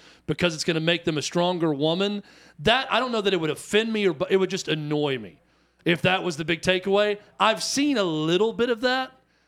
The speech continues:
and I've heard a little bit of that on a podcast I listened to that's like, "Man, this, this movie's really saying everything that's needed to be said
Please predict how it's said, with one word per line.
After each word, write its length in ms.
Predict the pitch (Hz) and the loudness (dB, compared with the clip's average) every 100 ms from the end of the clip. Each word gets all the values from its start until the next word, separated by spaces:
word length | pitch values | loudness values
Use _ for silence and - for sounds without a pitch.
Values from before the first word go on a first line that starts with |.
| _ | _
and 140 | 151 180 | 0 0
I've 140 | 156 | 0
heard 260 | 139 196 214 | 2 2 4
a 20 | |
little 220 | 202 208 | 2 2
bit 100 | 214 | 2
of 80 | 208 | 2
that 160 | 202 | 2
on 60 | 202 | 0
a 60 | 180 | -2
podcast 600 | 175 180 185 196 196 185 | 0 0 0 0 0 0
I 60 | |
listened 340 | 185 190 190 180 | 0 0 -2 -2
to 180 | 196 190 | 0 0
that's 140 | 156 | 0
like, 140 | 160 127 | -2 0
"Man, 280 | 143 170 127 | -2 -2 -2
this, 280 | 160 - - - _ | -2 -2 -8 -20 _
this 240 | 165 202 180 | 0 0 0
movie's 360 | 185 147 123 | 0 -2 -8
really 340 | 113 185 170 135 | 0 2 2 -2
saying 420 | - 170 165 127 | -2 -2 -2 -2
everything 340 | 147 156 147 143 | -2 -2 -2 -4
that's 180 | 120 | -4
needed 200 | 139 175 165 | -4 -4 -4
to 40 | |
be 140 | 160 | -6
said 560 | 151 - 165 131 113 - | -4 0 0 -2 -6 -10